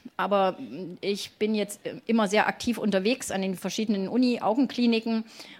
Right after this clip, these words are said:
und versuche, das Thema nahe zu bringen. Also da gibt's schon eine ganze Menge gute Kooperationspartner, die uns Patienten schicken. Ja, aber das ist natürlich ein Weg, der über ein paar Jahre, also vielleicht zwei Jahrzehnte gehen wird. Ähm, aber wir wollen jetzt mal <laughs> in den ambulanten Standort kommen, ja, und vielleicht, also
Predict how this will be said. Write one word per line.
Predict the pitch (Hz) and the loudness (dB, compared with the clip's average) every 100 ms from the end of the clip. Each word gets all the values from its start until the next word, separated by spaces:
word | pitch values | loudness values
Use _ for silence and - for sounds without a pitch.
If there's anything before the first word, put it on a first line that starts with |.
| - | -6
und | 202 196 | -4 -2
versuche, | 208 202 220 | -2 -2 -2
das | 220 196 | -2 -2
Thema | - 208 202 185 | 0 2 2 2
nahe | 180 220 | 4 2
zu | - 226 | 2 -4
bringen. | - 226 233 233 | 0 2 4 2
Also | - 190 | 0 0
da | 196 | 0
gibt's | 196 208 - | 0 -2 0
schon | 196 | 0
eine | 190 | 2
ganze | 190 233 | 2 2
Menge | 202 196 | 2 0
gute | 185 277 285 | 0 0 2
Kooperationspartner, | 247 233 233 233 247 247 240 - 220 226 214 | 2 4 2 0 0 0 0 0 -2 -2 -2
die | 202 | -4
uns | 190 - | -6 -8
Patienten | - 190 202 202 185 | -6 -4 -2 -2 -2
schicken. | - 269 269 269 - - - - - | -2 2 4 4 0 -20 -20 -16 -6
Ja, | 196 220 110 | -2 -2 0
aber | 190 196 | 0 0
das | 190 214 | 0 -2
ist | 226 | -4
natürlich | 196 214 208 | 0 0 0
ein | 202 | 0
Weg, | 190 208 - - | 2 2 0 -4
der | 196 190 185 196 214 - | 0 2 2 -2 -8 -6
über | 196 190 | -2 0
ein | 190 | 0
paar | 196 190 | 0 0
Jahre, | 185 - | 0 -2
also | 202 175 - | -4 -10 -6
vielleicht | 170 170 - | -4 -4 0
zwei | 165 | 2
Jahrzehnte | 175 175 240 262 196 | 2 2 2 2 2
gehen | 185 175 165 | -2 -2 -2
wird. | 165 - 208 | -4 -4 -10
Ähm, | 170 170 180 - - | -8 -8 -10 -12 -12
aber | - 175 170 | -6 -4 -4
wir | 175 | 0
wollen | 185 196 | 2 2
jetzt | 190 196 | 0 -2
mal | 185 180 - 294 | 0 2 2 0
<laughs> | - - - | -2 -18 -4
in | 202 202 196 | 0 2 2
den | 190 185 185 | 2 2 2
ambulanten | 196 202 185 180 202 | 2 6 6 6 4
Standort | 190 - 190 - 180 - | 0 0 0 -2 -8 -2
kommen, | 214 240 277 254 | 2 4 4 2
ja, | 208 | 0
und | 233 214 | 2 2
vielleicht, | 214 185 196 277 - | 6 8 10 8 4
also | 214 | 0